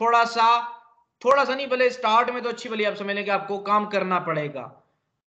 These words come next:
वो समझ लें कि हमें भी अभी भी ऐसा होता है, कोई काम कर रहे हैं, client का message आ जाए, मौत पड़ती है करने को, भैया अब उठना पड़ेगा, अब ये करना पड़ेगा, तो होता है। तो ये आपको करनी पड़ेगी, अपने आप को तकलीफ दिए बिना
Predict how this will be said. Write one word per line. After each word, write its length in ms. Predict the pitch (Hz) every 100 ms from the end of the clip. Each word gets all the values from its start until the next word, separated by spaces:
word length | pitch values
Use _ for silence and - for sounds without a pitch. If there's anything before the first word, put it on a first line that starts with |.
| _ _ -
वो 180 | 185 262
समझ 240 | 254 247
लें 160 | 254 254
कि 160 | 262 254
हमें 460 | 165 156 160 269
भी 80 | 339
अभी 240 | 311 320
भी 80 | 302
ऐसा 240 | 285 233 254
होता 180 | 208
है, 60 | 226
कोई 80 | 233
काम 260 | 214 214
कर 120 | 220 214
रहे 80 |
हैं, 80 | 214
client 280 | 202 202 202
का 80 | 202
message 320 | 190 180 196
आ 60 | 202
जाए, 80 |
मौत 300 | 196 165 170
पड़ती 260 | 180 185 175
है 60 | 180
करने 280 | 165 156
को, 80 | 160
भैया 340 | 156 151 165 160
अब 100 | 156
उठना 320 | 151 165 160
पड़ेगा, 340 | 156 151 156
अब 100 | 151
ये 140 | 147 165
करना 300 | 156 147 147
पड़ेगा, 540 | 147 147 143 147 - - -
तो 60 | 220
होता 240 | 226 226
है। 100 | 202
तो 260 | 220 208 -
ये 120 | 185
आपको 260 | 240 220 220
करनी 320 | 214 208 214
पड़ेगी, 360 | 208 165 165 170
अपने 200 | 180 226
आप 100 | 233
को 80 | 247
तकलीफ 400 | 226 214 233 262
दिए 280 | 214 247
बिना 560 | 240 214 208 233 247 -